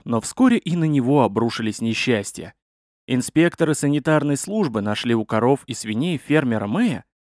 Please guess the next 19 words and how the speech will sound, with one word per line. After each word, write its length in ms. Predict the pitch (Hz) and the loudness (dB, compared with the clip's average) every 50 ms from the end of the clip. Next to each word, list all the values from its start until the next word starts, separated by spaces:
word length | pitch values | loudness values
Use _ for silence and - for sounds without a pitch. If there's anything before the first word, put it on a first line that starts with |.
| _ _ | _ _
какие-то 540 | - 220 202 - - 214 220 214 - 196 175 | -2 -2 -2 -2 -2 -4 -6 -4 -2 -2 -2
заболевания, 800 | 135 165 147 135 135 139 131 135 185 202 196 135 107 92 82 _ _ _ _ _ _ | -2 -2 0 0 0 0 2 2 0 0 0 0 -2 -4 -6 _ _ _ _ _ _
и 80 | - 123 | -4 -4
скотина 600 | 117 - - 120 110 107 - 170 180 170 147 135 | -4 -2 -2 -2 -2 -2 -2 -4 -2 0 0 0
отправилась 580 | 127 113 - - 120 113 110 110 107 107 104 - | 0 0 -2 0 0 0 2 2 0 -2 -2 -6
в 80 | - - | -8 -2
топку 360 | - 127 117 - - - 113 | 0 0 0 0 0 -6 -6
крематория. 720 | - 120 113 113 120 120 - - 117 107 98 92 85 82 - _ _ _ _ _ _ _ _ _ | -2 -2 0 0 0 0 0 0 0 0 0 -2 -4 -10 -14 _ _ _ _ _ _ _ _ _
Ни 120 | - 131 135 | 0 2 2
о 100 | 131 123 | 2 4
какой 280 | - 131 - 156 143 | 2 2 2 2 0
компенсации 840 | - 143 123 113 - 135 127 - - 190 202 190 - - 175 156 139 | 0 0 -2 -2 0 -2 -2 0 0 0 0 0 -2 -2 0 0 2
речи 320 | 123 135 165 175 - - | 2 2 0 0 0 -2
не 240 | 180 180 208 220 190 | -4 -2 -2 0 0
было, 280 | 120 98 78 78 - - _ _ _ _ _ | -2 -2 -4 -8 -10 -18 _ _ _ _ _
а 140 | - - 104 | -4 -4 -2
потом 380 | - 104 101 - 113 120 131 | -2 -2 0 2 2 2 2
состоялся 640 | - - 117 - - 110 104 104 101 101 - - 113 | 0 -2 -6 -4 -2 -2 -2 -2 -2 -4 -6 -8 -8
суд. 360 | - - 120 104 98 - - | -6 -4 -4 -4 -4 -6 -14